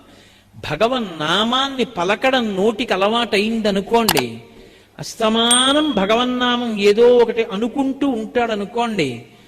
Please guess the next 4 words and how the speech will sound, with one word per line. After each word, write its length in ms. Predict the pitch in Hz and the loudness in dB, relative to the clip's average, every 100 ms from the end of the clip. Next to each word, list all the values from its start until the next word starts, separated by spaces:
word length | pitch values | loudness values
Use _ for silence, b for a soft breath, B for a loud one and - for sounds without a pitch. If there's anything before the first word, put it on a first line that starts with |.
| B - | B -10
ఆ 120 | 147 | -8
నామము 680 | 151 131 151 202 247 254 220 196 | -6 -6 -2 0 0 0 -6 -6
చాలు 220 | 190 190 | -4 -4
రక్షించేస్తుంది. 920 | 165 156 - 214 196 196 - - - | -8 -10 -10 -10 -8 -10 -12 -18 -20